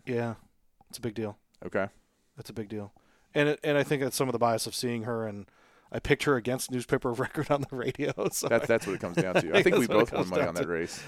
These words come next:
Speaker 1: Um,
Speaker 2: I'm pretty confident we both won
Speaker 1: but
Speaker 2: money
Speaker 1: I
Speaker 2: on
Speaker 1: think
Speaker 2: that
Speaker 1: if you
Speaker 2: race.
Speaker 1: told me Serengeti Empress had a better year than Concrete Rose, that might be okay. But, you know, it's, uh, it's mostly because I think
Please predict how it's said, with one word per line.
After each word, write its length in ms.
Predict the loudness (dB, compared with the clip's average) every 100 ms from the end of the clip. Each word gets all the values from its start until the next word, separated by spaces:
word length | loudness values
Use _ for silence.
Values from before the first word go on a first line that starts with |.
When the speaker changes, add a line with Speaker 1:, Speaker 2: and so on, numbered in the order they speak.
| -8
Speaker 1:
Um, 520 | 0 2 2 0 -8 -10
Speaker 2:
I'm 80 | -12
pretty 220 | -2 0
confident 380 | 0 0 -2 -4
we 80 | -8
both 240 | -8 -8
won 100 | -4
Speaker 1:
but 80 | 4
Speaker 2:
money 100 | 8
Speaker 1:
I 40 | 8
Speaker 2:
on 60 |
Speaker 1:
think 140 | 8 4
Speaker 2:
that 40 |
Speaker 1:
if 40 | 2
you 60 | 4
Speaker 2:
race. 60 |
Speaker 1:
told 120 | 4 4
me 60 |
Serengeti 340 | 2 2 2 -2
Empress 240 | -4 -4
had 120 | -4
a 40 | -2
better 160 | -4
year 180 | -2 -4
than 240 | -4 -8 -8
Concrete 340 | -10 -10 -12
Rose, 200 | -12 -12
that 100 | -12
might 160 | -12 -12
be 120 | -14
okay. 300 | -10 -10 -10
But, 160 | -12 -16 _ -20 _ _ -20 -18 -14
you 120 | -8
know, 180 | -8 -10 _ -18 -18 _ -20 _ _ -20 _ _ _
it's, 160 | -10 -6
uh, 60 | -10 -10 _ -10 -6
it's 180 | -6 4
mostly 300 | 4 4 0
because 300 | 0 -2 -2
I 60 |
think 360 | -4 -6 -10 -18